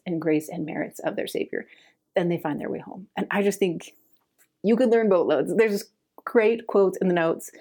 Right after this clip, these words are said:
I know we're just skimming the surface today, but there's so much more to learn. So I, I hope you get into this chapter two, especially the end of chapter two. I just think it's rich with application for us.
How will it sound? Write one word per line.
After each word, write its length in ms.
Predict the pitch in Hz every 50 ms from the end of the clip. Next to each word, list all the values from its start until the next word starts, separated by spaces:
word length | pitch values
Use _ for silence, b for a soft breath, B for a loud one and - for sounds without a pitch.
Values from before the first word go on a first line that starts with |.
| B B B B B
I 80 | - 185
know 120 | 196 202
we're 120 | 202 208
just 160 | 196 196 196 -
skimming 280 | - 214 196 196 190
the 80 | 170 170
surface 440 | 170 - - 190 190 185 - 175 180
today, 240 | - - 160 156
but 180 | 156 170 - 190
there's 240 | 175 - - - -
so 200 | - 202 190 190
much 300 | 190 185 165 - - -
more 180 | 185 175 165
to 120 | 165 - 170
learn. 300 | 151 160 - - - -
So 200 | - - 170 160
I, 300 | - - 156 165 175 165 b b b b b b b b
I 80 | - 165
hope 300 | 165 180 185 190 185 190
you 80 | 175
get 140 | 151 170 156
into 260 | 165 160 151 151 -
this 220 | 156 160 147 - -
chapter 320 | - - 165 160 - 175
two, 160 | - - 170
especially 340 | 160 - - 202 196 196 196
the 180 | 165 170 - -
end 200 | 170 180 175 160
of 100 | 156 160
chapter 300 | - 160 139 - - 180
two. 200 | - 175 151 - -
I 80 | -
just 260 | 170 - 180 160 -
think 160 | - 185 165 175
it's 160 | - - - b b b b b b b
rich 600 | - 160 165 180 196 196 190 196 - - - - -
with 180 | - 160 160 160
application 640 | - 156 - - 156 - 160 147 143 - 143 147 139
for 180 | - - 170 -
us. 360 | - - - - - -